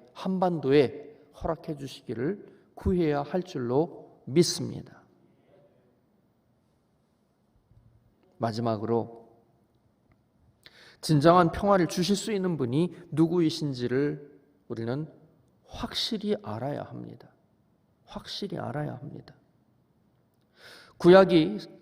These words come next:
우리에게 소개해주고 있는 하나님의 여러 모습이 있어요. 하나님은 이런 분, 하나님은 이런 분, 하나님은 이러한 분이시라고 소개하는 그 많은 모습 가운데 보게 되면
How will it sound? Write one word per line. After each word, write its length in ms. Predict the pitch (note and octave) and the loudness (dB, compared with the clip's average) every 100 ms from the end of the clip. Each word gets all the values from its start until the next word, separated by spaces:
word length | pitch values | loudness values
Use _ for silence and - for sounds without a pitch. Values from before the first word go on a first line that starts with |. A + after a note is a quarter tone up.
| _ | _
우리에게 380 | D#3 D3+ C#3+ C#3 | -2 0 0 -2
소개해주고 720 | - - F3 D#3+ D#3 C#3+ C#3+ | -4 -6 -2 0 0 -2 -4
있는 200 | B2+ B2+ | -2 -2
하나님의 800 | B2+ - F#3+ F3 D3+ D3+ A2+ - F3+ | -4 -6 -4 -2 -2 -2 -4 -10 -14
여러 460 | G3+ F3+ D3 F3+ | -14 -12 -6 -4
모습이 420 | C#3 C3+ - - | -2 -4 -4 -8
있어요. 320 | C#3+ - A#2 A2+ - - | -8 -8 -10 -10 -16 -16
하나님은 560 | - E3 C#3+ C3+ C3 C3 | -8 -4 -4 -4 -8 -10
이런 360 | B2 B2 A#2+ A2 | -8 -6 -6 -8
분, 240 | B2 A#2+ | -10 -10
하나님은 540 | B2+ C#3 C3+ B2+ B2 - | -12 -10 -10 -10 -12 -10
이런 340 | A#2 A#2+ A#2+ | -10 -10 -12
분, 180 | A#2 A#2 - _ | -14 -14 -18 _
하나님은 480 | E3+ D#3+ D3 D3 C3+ | -6 -4 -4 -6 -6
이러한 380 | C3+ C#3 D3+ D3 - - - | -2 0 -2 -8 -16 -20 -12
분이시라고 720 | C#3 C3 - B2+ A#2 B2 A#2 | -10 -8 -8 -6 -6 -4 -6
소개하는 540 | - F3 D#3+ D3 D#3+ B2 - | -6 -6 -4 -2 -2 -2 -10
그 120 | - C#3+ | -8 -6
많은 420 | B2 C#3 C#3 A2+ | -4 -6 -6 -6
모습 300 | C3+ C#3 - | -6 -8 -10
가운데 320 | C#3 C3 B2+ | -8 -6 -8
보게 260 | - A#2 A#2 | -8 -8 -8
되면 640 | - G#2+ D3+ A2 - | -6 -2 -2 -2 -12